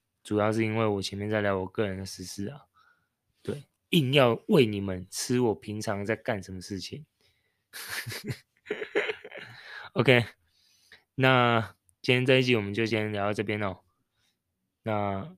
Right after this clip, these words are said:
希望就还是，怎么讲，就是还是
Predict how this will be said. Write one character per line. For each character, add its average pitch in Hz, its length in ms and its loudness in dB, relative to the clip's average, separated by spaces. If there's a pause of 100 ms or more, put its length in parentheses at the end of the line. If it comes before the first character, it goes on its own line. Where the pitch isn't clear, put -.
希 - 200 -2
望 117 400 0 (1300)
就 107 200 0
还 107 180 -2
是， 113 420 -2 (1600)
怎 98 100 -12
么 95 80 -8
讲， 90 240 -8
就 113 120 -6
是 110 320 -2
还 - 180 -6
是 117 400 -2